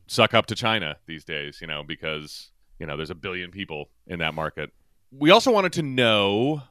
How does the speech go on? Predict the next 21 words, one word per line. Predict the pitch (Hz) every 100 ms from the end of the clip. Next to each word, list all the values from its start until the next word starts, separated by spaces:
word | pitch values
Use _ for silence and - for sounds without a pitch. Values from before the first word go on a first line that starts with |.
| _ _ -
is | 131 143 -
Tennis | - - 226 247 220
Anyone | 160 170 156 120 101 98 107
an | 117
actual | 131 143 160 120
reference | 95 123 156 175 170 151 -
to | - 160 139
anything | 151 156 151 143
specific? | - 135 - 127 95 90 - -
Uh, | - 104
Jerry | 107 143 156
says | - 131 117
it | 113 -
to | 123 113
what | 104
we | 104
find | 117 107
out | 101
is | 98
Milosh's | 107 104 101 104 87
wife. | 131 151 131 123